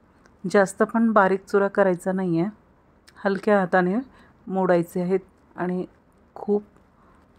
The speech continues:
मोठेही नाही आणि खूप छोटेही नाही असा हा चुरा करून बन-, घ्यायचा आहे. अशा पद्धतीने मी सर्व पापडांचा चुरा करून घेतला आहे.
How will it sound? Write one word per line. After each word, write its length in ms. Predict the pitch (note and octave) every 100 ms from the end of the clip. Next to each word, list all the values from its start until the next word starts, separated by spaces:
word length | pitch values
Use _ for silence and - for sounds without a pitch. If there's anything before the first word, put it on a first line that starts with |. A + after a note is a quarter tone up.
| -
मोठेही 420 | F#3 F3 A3 B3
नाही 200 | A#3+ B3
आणि 200 | B3 A#3 -
खूप 260 | B3+ C4
छोटेही 360 | - G#3+ - F3+
नाही 220 | F3+ F3+
असा 320 | D#3+ - F3+ C4 - - _ _
हा 180 | F#3+ G3+
चुरा 300 | - F#3 E3
करून 340 | - D#3 D#3
बन-, 440 | D#3 D3+ _ - F#3
घ्यायचा 340 | F3 E3 E3+
आहे. 120 | F3+ G#3 _ _ _ _ _ _ _ _ _ _ _ _ _ _ _ _ _ _ _ _ _ _ _ _ _ _ _ _ G3
अशा 240 | F#3+ G3+
पद्धतीने 560 | G3+ F3 F3+ F#3 F3+ G#3 - _ _ _ _ _ _ _ _ _ _ _ _ _ _ _ G3
मी 100 | F#3+
सर्व 340 | G#3+ F#3+ G3
पापडांचा 600 | F#3+ F#3 F#3+ F3+ F3 G3 A#3+ - - _ _ _ -
चुरा 240 | G3 F#3+
करून 340 | F#3 F#3+ F#3+ G3+
घेतला 280 | G3 E3+
आहे. 120 | F3